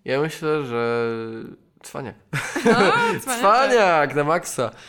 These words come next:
Speaker 1: Ale już, dobra, nie będę tego oceniał,
Speaker 2: Ja
Speaker 1: ale
Speaker 2: też, mi się przypomniała w ogóle w trakcie historia, y, prezentu, y, pod choinkę, który kiedyś mi Dawid dał. Pamiętam, że byłam na ciebie wkurzona przed świętami,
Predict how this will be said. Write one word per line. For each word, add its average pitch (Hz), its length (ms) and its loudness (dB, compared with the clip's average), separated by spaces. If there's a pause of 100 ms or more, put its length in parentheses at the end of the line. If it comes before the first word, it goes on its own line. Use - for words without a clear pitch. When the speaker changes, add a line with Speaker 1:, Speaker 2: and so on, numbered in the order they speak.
(160)
Speaker 1:
Ale 147 180 4
już, 170 160 4
dobra, 160 240 4
nie 127 80 4
będę 139 140 2
tego 127 160 0
oceniał, 131 400 0
Speaker 2:
Ja - 80 0
Speaker 1:
ale 117 140 2
Speaker 2:
też, 117 240 0
mi - 80 -4
się 262 120 -6
przypomniała 226 500 -6
w 220 80 -10
ogóle 220 220 -6
w 220 40 -16
trakcie 214 400 -12
historia, 208 720 -10 (500)
y, 196 40 -10
prezentu, 208 840 -8
y, 196 60 -10 (280)
pod 208 180 -14
choinkę, 202 460 -10
który 208 220 -16
kiedyś 196 320 -14
mi 202 100 -12
Dawid 180 380 -14
dał. 185 240 -10 (460)
Pamiętam, 208 500 -8
że 196 100 -10
byłam 185 300 -8
na 185 100 -10
ciebie 185 380 -14 (360)
wkurzona 190 680 -10
przed - 240 -16
świętami, 196 720 -12